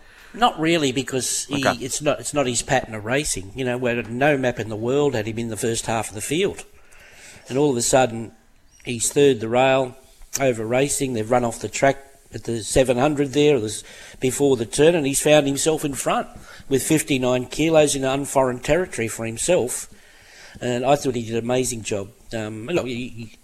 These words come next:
Speaker 1: it's typical Nash. He doesn't give away barrier one easily. And I thought it was no, no complaints at all about the ride. It was just a shock where he finished up.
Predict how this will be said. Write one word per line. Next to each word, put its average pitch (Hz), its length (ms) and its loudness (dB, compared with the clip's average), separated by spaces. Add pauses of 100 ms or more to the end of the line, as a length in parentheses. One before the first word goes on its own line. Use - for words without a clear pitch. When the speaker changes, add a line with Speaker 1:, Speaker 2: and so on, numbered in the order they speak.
Speaker 1:
it's 101 220 -6
typical 107 380 -2
Nash. 123 300 2
He 113 80 -6
doesn't 113 300 -2
give 117 140 -2
away 113 260 0
barrier 110 380 -2
one 117 220 2
easily. 143 640 -2 (540)
And 113 120 -2
I 123 80 2
thought 127 140 0
it - 20 2
was 110 180 -4 (260)
no, 127 280 0
no 131 340 2
complaints 123 580 -6
at 107 80 -4
all 143 220 0
about 107 260 -4
the 95 80 -12
ride. 135 220 4
It 101 60 -2
was 113 100 -4
just - 180 -4
a 110 40 -4
shock - 360 2
where 113 140 0
he 107 80 -2
finished 120 400 -4
up. 139 300 2